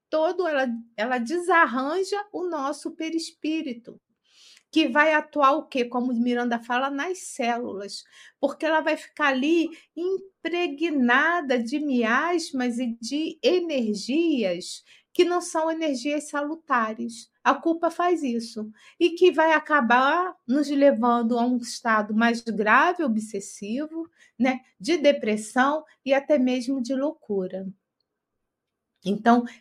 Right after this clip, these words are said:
esse conúbio, né, ele acontece assim, já tô no parágrafo seguinte, né, é, é,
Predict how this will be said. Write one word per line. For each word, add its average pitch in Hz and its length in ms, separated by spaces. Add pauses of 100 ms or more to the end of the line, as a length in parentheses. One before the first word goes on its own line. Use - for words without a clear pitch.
esse 294 380
conúbio, 226 1040 (300)
né, 226 400 (320)
ele 226 180
acontece 262 680
assim, 269 400
já 240 160
tô 262 160
no 254 120
parágrafo 220 640
seguinte, 240 800
né, 254 440 (120)
é, 185 580
é, 170 60